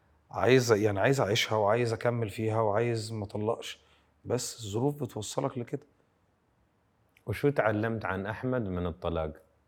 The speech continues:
Speaker 2: من بعد الطلاق؟
Speaker 1: آه، يعني اتعلمت، آه، هقول لك. يعني مثلًا كان في جوازة من الجوازات، آه، الموضوع كان بتحضر جدًا و-،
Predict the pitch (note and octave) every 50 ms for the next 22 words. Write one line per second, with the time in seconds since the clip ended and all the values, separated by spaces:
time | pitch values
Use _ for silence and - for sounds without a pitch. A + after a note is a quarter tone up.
0 | _ _ _ - F2+ F2+ F2 F2 F2 E2+ E2 D#2 - - D2+ D2 C#2+ C#2+ C#2+ -
1 | _ _ _ _ _ _ _ _ _ _ _ _ _ _ _ _ _ _ _ _
2 | _ _ _ _ _ _ _ _ _ - - _ _ - _ _ _ _ _ _
3 | - - B2+ A#2+ A#2 A#2 A#2 A#2 A2+ A2+ A2+ G#2 - - - - - - A#2+ B2
4 | A#2+ B2+ B2+ A#2+ A2+ - G#2+ A2 G#2+ A#2 C#3 E3+ G3 F#3+ - - - - - C3
5 | A#2 A2+ A2 G#2+ - - - - - - - - - A2+ - C3 B2+ A2+ G2 F#2+
6 | - - - - - - _ _ _ _ _ _ _ - A2 G#2 F#2 F#2+ G#2+ B2+
7 | D3+ E3+ D3 - D#3 C#3+ D3 D3 C3+ - - - _ _ _ _ _ _ _ _
8 | _ _ - - A#2 A#2 - - D3 D#3 D#3+ D#3 C#3 C3 A#2+ A#2+ B2+ C3 A#2+ C3
9 | A#2 A2+ A2+ A2+ A2 G#2 G#2 G#2 G#2+ G#2+ G#2+ A2+ A2+ G#2 G#2+ G#2 G#2 C3 D3 -
10 | - - - - _ _ _ _ _ _ _ _ - - G#2 G#2 - - - -
11 | _ _ _ _ _ _ _ _ _ _ _ - A#2 A#2 A#2+ B2+ D3+ D#3+ D#3+ -
12 | D3+ D3 C#3 C3 B2 A2+ A2+ A#2+ - A2 - C#3 D#3 D3 B2+ C3+ B2 A#2 B2 C3
13 | A#2+ A#2 A#2 A2 G#2 G#2+ G#2+ G#2+ G#2 G#2 G#2 G#2 G#2+ G#2+ G#2+ G#2